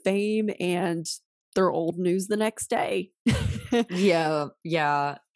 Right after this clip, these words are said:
Speaker 2: <laughs>
Speaker 1: So pretty much the funny thing about it is, so Bender and Fry wind up going on this tweet war.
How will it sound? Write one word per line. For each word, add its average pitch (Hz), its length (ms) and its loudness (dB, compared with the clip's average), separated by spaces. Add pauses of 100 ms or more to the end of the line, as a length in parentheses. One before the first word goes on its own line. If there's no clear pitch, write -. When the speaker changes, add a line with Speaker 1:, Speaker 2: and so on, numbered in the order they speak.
Speaker 2:
<laughs> 220 160 4
Speaker 1:
So 214 540 4 (160)
pretty 339 260 6
much 226 300 2
the 196 100 0
funny 196 340 0
thing 196 180 2
about 165 320 0
it 170 200 2
is, 170 240 0
so 170 500 2 (520)
Bender 202 600 4
and 190 300 0
Fry 175 300 4
wind 170 260 0
up 165 100 -4
going 170 300 2
on 170 220 -2
this - 240 -2 (200)
tweet 214 560 2
war. 156 800 2